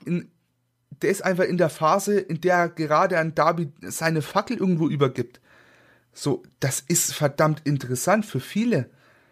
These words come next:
Ich kann's verstehen, dass sich keine alten Männer im Business braucht, aber ich sag mal, den Erfolg, den Ethan Page in dem Moment hat, indem er auf die Card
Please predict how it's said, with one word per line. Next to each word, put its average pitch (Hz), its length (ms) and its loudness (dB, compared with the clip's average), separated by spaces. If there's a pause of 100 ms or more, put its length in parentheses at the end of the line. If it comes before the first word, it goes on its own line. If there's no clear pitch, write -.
(420)
Ich 135 140 -10
kann's 180 240 2
verstehen, 190 380 0
dass 175 180 0
sich 165 120 -6
keine 156 280 2
alten 139 260 0
Männer 135 220 0
im 123 100 -2
Business 123 400 -8
braucht, 147 340 4
aber 123 420 2 (120)
ich - 100 -10
sag 131 220 0
mal, 123 240 0
den 127 240 -4
Erfolg, 156 400 0
den 135 140 0
Ethan 131 280 -4
Page 170 260 2
in 139 140 -8
dem 139 140 0
Moment 131 340 -2
hat, 151 220 0 (320)
indem 147 300 0
er 127 60 4
auf 135 160 0
die 131 120 -8
Card 165 360 0